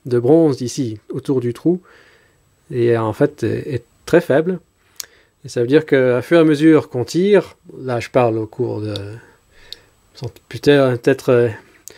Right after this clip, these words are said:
quelques mille cartouches ou, euh, ou même plus, euh, ben, il y a un martèlement de cette surface.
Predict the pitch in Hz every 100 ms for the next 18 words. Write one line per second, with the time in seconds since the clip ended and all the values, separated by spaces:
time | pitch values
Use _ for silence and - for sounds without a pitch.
0 | - _ - 127 135 143 135 139 - 170
1 | 156 - 123 120 120 113 113 - _ _
2 | _ _ _ _ _ _ - - 127 127
3 | 123 180 - - _ - - _ _ _
4 | 143 135 135 139 143 143 135 131 123 117
5 | 110 107 110 _ _ _ _ _ - 135
6 | 151 156 180 160 156 151 - _ _ _
7 | 127 135 151 - 131 - 151 175 -